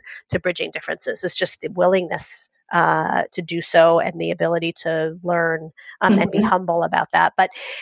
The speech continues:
Speaker 1: um, you know, they came with this, with this humility, this interest, and this willingness to learn. And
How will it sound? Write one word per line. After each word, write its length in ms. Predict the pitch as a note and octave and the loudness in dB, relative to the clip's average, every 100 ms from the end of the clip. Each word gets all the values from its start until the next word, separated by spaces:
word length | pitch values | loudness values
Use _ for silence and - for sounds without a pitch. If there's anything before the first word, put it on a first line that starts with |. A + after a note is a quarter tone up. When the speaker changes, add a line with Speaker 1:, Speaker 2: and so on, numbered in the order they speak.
| - - | -16 0
Speaker 1:
um, 360 | G#3+ G#3 G3+ - | 4 4 2 -2
you 80 | A#3 | 2
know, 120 | A#3 | 2
they 240 | G#3+ C#4 E4+ | 4 2 4
came 520 | - E4 D4+ C4+ A#3 | 2 2 2 -4 -2
with 180 | G#3+ F#3+ | -2 2
this, 520 | G3+ G3+ - - - - | 2 2 0 -4 -8 -2
with 200 | G#3 G#3 | -2 0
this 180 | G3+ | -2
humility, 560 | - A3 G3+ G3+ G3 F#3+ | -2 0 4 4 4 2
this 240 | F#3+ F#3 - | 0 -2 -4
interest, 400 | G3 - G3 G3 | -4 -2 -2 -2
and 100 | F3+ | -2
this 160 | F3 | 0
willingness 460 | F#3 F#3 F3+ F3+ - | 4 4 4 0 -2
to 160 | - | -2
learn. 460 | F3 E3+ E3 E3 G3+ - - - - - | 2 2 2 0 -4 -8 -16 -16 -14 0
And 400 | A3+ A3+ A3+ | 4 4 4